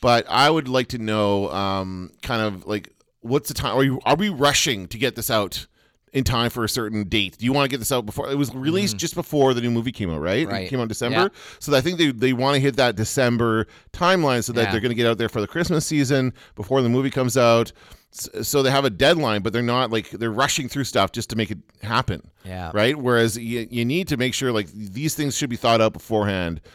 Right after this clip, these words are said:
Speaker 1: They shouldn't be, it shouldn't be up to us to think of these things. People, other people should be thinking of them.
Speaker 2: Yeah, that's very true.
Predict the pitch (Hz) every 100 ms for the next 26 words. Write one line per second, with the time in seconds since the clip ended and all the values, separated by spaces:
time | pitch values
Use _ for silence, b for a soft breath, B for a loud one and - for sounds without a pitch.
0 | b b 131 120 139 110 107 - 110 135
1 | 190 170 - 120 - 117 110 104 85 92
2 | 85 120 85 - 104 107 101 85 98 82
3 | 82 80 76 73 71 71 - 208 180 190
4 | - 196 175 - 180 156